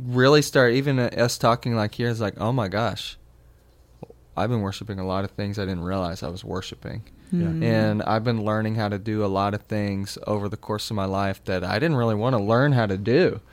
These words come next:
Speaker 1: Like, it just happened.
Speaker 2: Huh.
Speaker 1: And, uh, we're almost not even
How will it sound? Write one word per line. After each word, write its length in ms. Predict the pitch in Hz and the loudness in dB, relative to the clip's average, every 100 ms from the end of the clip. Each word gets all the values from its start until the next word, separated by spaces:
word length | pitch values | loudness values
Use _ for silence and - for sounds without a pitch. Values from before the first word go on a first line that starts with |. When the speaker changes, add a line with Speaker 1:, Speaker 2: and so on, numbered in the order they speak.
| - - | -14 0
Speaker 1:
Like, 300 | 117 104 120 | 2 2 -2
it 80 | |
just 240 | 113 127 - | -2 -4 0
happened. 540 | 117 143 - 67 120 - - | 2 2 0 -10 -12 -16 -14
Speaker 2:
Huh. 60 | - | -8
Speaker 1:
And, 600 | 117 117 110 107 107 110 | -2 -2 -2 -2 -6 -6
uh, 360 | 104 113 104 92 | -6 -4 -4 -6
we're 240 | - 110 120 | -6 0 4
almost 380 | 127 160 143 135 | 6 4 2 0
not 340 | 120 117 123 | 2 4 4
even 580 | 131 120 117 107 104 | 2 2 0 0 -2